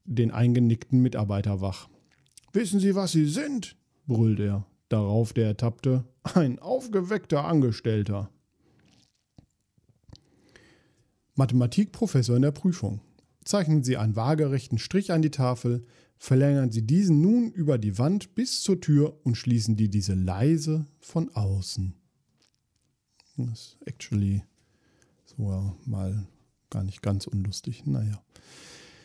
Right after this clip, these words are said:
Was macht der Mathelehrer, wenn ihm kalt ist? Er stellt sich in die Ecke, denn dort sind's neunzig Grad. <laughs> Seid ihr beide Zwillinge? Nein, wieso fragen Sie?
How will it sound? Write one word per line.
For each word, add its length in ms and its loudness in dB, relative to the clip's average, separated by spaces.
Was 240 -2
macht 220 0
der 80 6
Mathelehrer, 640 2
wenn 160 0
ihm 140 2
kalt 300 0
ist? 280 -6
Er 260 4
stellt 300 0
sich 140 -2
in 120 4
die 140 0
Ecke, 340 -2
denn 240 0
dort 240 0
sind's 220 2
neunzig 460 2
Grad. 640 -2
<laughs> 340 -4
Seid 360 4
ihr 140 2
beide 200 2
Zwillinge? 480 2
Nein, 480 0
wieso 200 -2
fragen 380 0
Sie? 220 -2